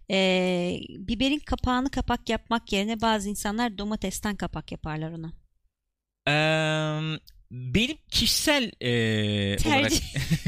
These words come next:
Speaker 2: ya sıkıntım var. Domates biliyorsun kaynatıyor
Speaker 1: Ha, evet,
Speaker 2: falan
Speaker 1: sana
Speaker 2: yani.
Speaker 1: Ama pişmiş domates de mi kaynatıyor?
Speaker 2: E, domates her türlü
Speaker 1: Peki.
Speaker 2: sıkıntı ya. Mesela o
Speaker 1: Tamam.
Speaker 2: biber bile o kadar sıkıntı etmiyor,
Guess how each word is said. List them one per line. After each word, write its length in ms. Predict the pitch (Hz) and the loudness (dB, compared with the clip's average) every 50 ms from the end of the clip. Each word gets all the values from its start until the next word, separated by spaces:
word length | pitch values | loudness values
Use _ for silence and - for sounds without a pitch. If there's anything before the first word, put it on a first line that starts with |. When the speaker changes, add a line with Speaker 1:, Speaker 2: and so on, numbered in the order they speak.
| 190 208 | 4 4
Speaker 2:
ya 120 | 196 180 | 4 2
sıkıntım 580 | - - 226 214 - 226 185 - - 190 156 135 | 0 -2 -6 -4 -4 -4 -4 -4 -4 -2 0 0
var. 120 | 127 - - - - - - 147 | 0 0 -2 -6 -16 -16 -4 0
Domates 400 | 190 214 226 233 - 196 170 - | 2 4 4 4 2 2 0 0
biliyorsun 320 | 175 170 180 165 - - 131 | 0 0 0 0 0 -2 -4
kaynatıyor 400 | - 143 139 139 175 208 190 - | 0 2 2 2 2 2 0 0
Speaker 1:
Ha, 60 | - | 0
evet, 100 | 233 208 | 0 0
Speaker 2:
falan 260 | - 143 139 143 139 131 | 2 0 2 2 2 2
Speaker 1:
sana 160 | 113 104 - | 2 2 0
Speaker 2:
yani. 120 | 98 107 - | 0 0 0
Speaker 1:
Ama 100 | 320 370 | 0 0
pişmiş 400 | - - - - - - - - | 0 -2 -4 -4 -4 -4 -4 -2
domates 380 | 440 302 226 - 208 - - - | -2 -2 -2 -2 -4 -6 -6 -8
de 40 | |
mi 100 | 170 165 | -10 -8
kaynatıyor? 520 | - - 190 - - - - - - - - | -8 -8 -8 -8 -8 -10 -12 -12 -12 -10 -10
Speaker 2:
E, 280 | - - - - - | -10 -10 -12 -4 0
domates 400 | 160 170 180 180 - 127 117 - - | 2 2 2 2 2 0 0 0 0
her 160 | 127 135 127 | 0 0 0
türlü 340 | - - 110 98 95 95 - - _ - | 0 -2 -2 -2 0 -2 -4 -4 _ -14
Speaker 1:
Peki. 260 | - - - - - - - | -12 -12 -10 -10 -10 -8 -4
Speaker 2:
sıkıntı 480 | - - - - - 104 90 - 101 | -2 -2 -2 -2 -2 -4 -4 -2 -2
ya. 220 | 85 76 73 90 - - | -2 -2 -2 -4 -6 -6
Mesela 180 | 117 - 156 | -2 0 0
o 20 | 151 | 0
Speaker 1:
Tamam. 120 | 139 135 | 2 0
Speaker 2:
biber 380 | 160 160 170 226 233 226 185 165 | 0 2 2 4 2 2 0 -2
bile 120 | 160 160 | -2 -2
o 80 | 151 - | -2 -2
kadar 220 | - 156 151 156 | -2 -2 -2 -2
sıkıntı 400 | - - - - 156 151 - - | -2 -4 -6 -6 -6 -4 -2 -2
etmiyor, 440 | 180 175 - - 120 107 98 107 - | -2 -2 -4 -4 -6 -4 -4 -6 -8